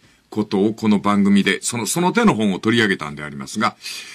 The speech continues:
山田さん、この山田武さん、健さんはですね、この考え方には大反対でありまして、増えすぎた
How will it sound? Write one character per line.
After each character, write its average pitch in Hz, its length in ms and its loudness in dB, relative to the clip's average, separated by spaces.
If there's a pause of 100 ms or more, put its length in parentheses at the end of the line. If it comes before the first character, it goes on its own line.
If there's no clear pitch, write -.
(120)
山 123 240 4
田 123 100 2
さ 104 200 0
ん、 82 60 -8
こ 92 120 -10
の 85 60 -6
山 95 200 -4
田 85 120 -12
武 - 320 -10
さ - 80 -8
ん、 78 40 -14
健 107 200 -2
さ 90 100 -6
ん 73 60 -8
は - 60 -12
で - 80 -12
す - 120 -4
ね、 82 140 -4 (320)
こ 175 140 4
の 214 120 8
考 175 120 0 (220)
え 151 60 2
方 147 240 0
に 143 100 0
は 80 120 -2 (440)
大 143 380 4
反 135 300 0
対 87 180 0
で 78 80 -6
あ 76 60 -4
り 73 60 -8
ま 71 100 -10
し - 120 -10
て、 85 220 -2 (460)
増 - 240 0
え 220 160 6
す 196 160 4
ぎ 190 120 2
た 117 120 0